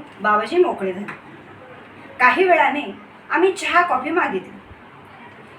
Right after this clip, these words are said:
घाणीचा विसर पडला होता किंवा सवय झाली होती.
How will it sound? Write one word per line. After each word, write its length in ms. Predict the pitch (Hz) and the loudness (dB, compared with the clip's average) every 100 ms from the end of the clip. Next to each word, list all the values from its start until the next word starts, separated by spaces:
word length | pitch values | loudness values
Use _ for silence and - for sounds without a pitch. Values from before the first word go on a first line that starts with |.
| - | -10
घाणीचा 380 | 196 233 262 294 | -6 -4 -2 -2
विसर 320 | 269 330 339 | 0 0 2
पडला 280 | 339 330 339 | 2 2 0
होता 300 | 320 294 - | 0 0 -2
किंवा 420 | - - 392 508 | -6 -8 -6 -4
सवय 340 | - 339 302 | 2 4 6
झाली 240 | 269 233 208 | 2 -2 -4
होती. 200 | 190 | -6